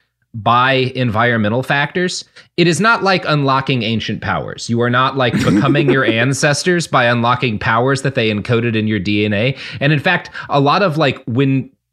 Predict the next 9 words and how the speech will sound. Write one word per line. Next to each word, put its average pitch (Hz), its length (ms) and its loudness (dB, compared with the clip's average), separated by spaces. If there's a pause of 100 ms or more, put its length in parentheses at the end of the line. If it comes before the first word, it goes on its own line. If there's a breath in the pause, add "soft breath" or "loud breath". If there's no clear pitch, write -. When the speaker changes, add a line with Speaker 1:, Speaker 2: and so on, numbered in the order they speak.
Speaker 1:
this 139 320 -2
kind 143 200 2
of 127 140 -4
epigenetic 131 600 0
phenomenon 117 580 0
is 104 100 -2
observed, 110 480 -2
it's 135 200 -2
often 131 580 0